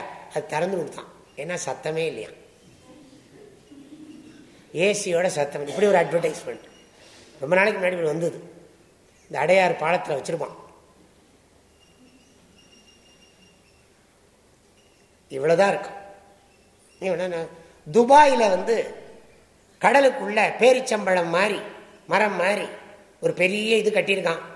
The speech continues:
ஹோட்டல்லாம் கட்டியிருக்கான் கடலுக்குள்ள. கடல் மீதிலே ஆணை சிலைவே நினைவருக்கு பிரமாணம்.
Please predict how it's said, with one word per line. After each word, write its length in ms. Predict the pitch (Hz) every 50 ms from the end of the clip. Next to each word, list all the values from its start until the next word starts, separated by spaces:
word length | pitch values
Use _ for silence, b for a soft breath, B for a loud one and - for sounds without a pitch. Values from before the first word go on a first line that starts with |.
| - - -
ஹோட்டல்லாம் 460 | 190 185 190 190 175 175 185 185 160
கட்டியிருக்கான் 460 | 156 - 180 165 151 147 139 139 - - - - _ _ _ _ _ _ _ _ _ _ _ _ _ -
கடலுக்குள்ள. 480 | 170 214 254 269 269 240 214 233 226 208 - - - - - - -
கடல் 300 | 175 190 226 233 226 220
மீதிலே 340 | 220 226 226 226 226 240 233
ஆணை 200 | 208 214 226 220
சிலைவே 360 | - - 208 214 214 214 214
நினைவருக்கு 500 | 208 196 196 208 208 208 208 202 202 -
பிரமாணம். 480 | 202 - 185 185 214 226 220 196 -